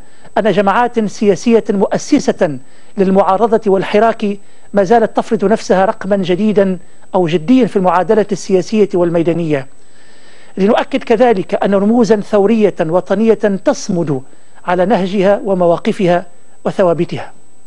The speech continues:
الدكتور هيثم مناع واحد من أبرزهم. يطرح اسمه،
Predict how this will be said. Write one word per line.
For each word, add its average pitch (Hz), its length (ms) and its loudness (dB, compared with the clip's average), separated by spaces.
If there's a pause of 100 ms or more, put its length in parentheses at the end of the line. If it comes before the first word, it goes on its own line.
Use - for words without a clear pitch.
(300)
الدكتور 185 340 -2
هيثم 185 240 -2
مناع 175 400 0 (480)
واحد 196 360 0 (520)
من 196 140 -6
أبرزهم. 147 460 -2 (600)
يطرح 262 340 0
اسمه، 240 280 0